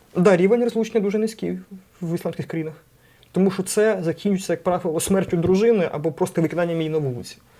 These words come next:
Чи хоче така, будь-яка дружина такої долі? Я думаю, що ні. Не це є критерієм оцінки. Там культурно розлучення не припускається. А, в Україні за останні, е,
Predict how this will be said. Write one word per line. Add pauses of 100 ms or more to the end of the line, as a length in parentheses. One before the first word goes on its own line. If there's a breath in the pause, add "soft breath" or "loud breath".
(500 soft breath)
Чи
хоче
така,
будь-яка
дружина
такої
долі? (520)
Я
думаю,
що
ні. (1400 soft breath)
Не
це
є
критерієм
оцінки. (100)
Там
культурно
розлучення
не
припускається. (460)
А, (1300 loud breath)
в
Україні
за
останні,
е,